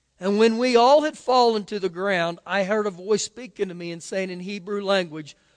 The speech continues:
'Saul, Saul, why are you persecuting me? It is hard for you to kick against the goads.'" This is exactly what we read earlier in Acts nine.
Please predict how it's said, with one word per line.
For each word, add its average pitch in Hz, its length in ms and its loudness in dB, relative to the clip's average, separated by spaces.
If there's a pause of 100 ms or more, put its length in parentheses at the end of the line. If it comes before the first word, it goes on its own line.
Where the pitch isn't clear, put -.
'Saul, 220 400 0
Saul, 196 360 0
why 185 140 -2
are 190 80 0
you 180 140 -8
persecuting 147 840 -10
me? 110 160 -16 (420)
It 208 120 -2
is 202 100 -6
hard 233 320 2
for 196 100 -14
you 190 160 -12
to 180 60 -10
kick 190 320 -2
against 170 380 -8
the 175 80 -14
goads.'" 151 680 -4 (640)
This 226 360 -4
is 202 180 -14
exactly 226 760 -4
what 262 320 0
we 226 140 -4
read 220 380 0 (100)
earlier 196 680 2
in 175 200 -6
Acts 190 400 -2
nine. 180 400 -2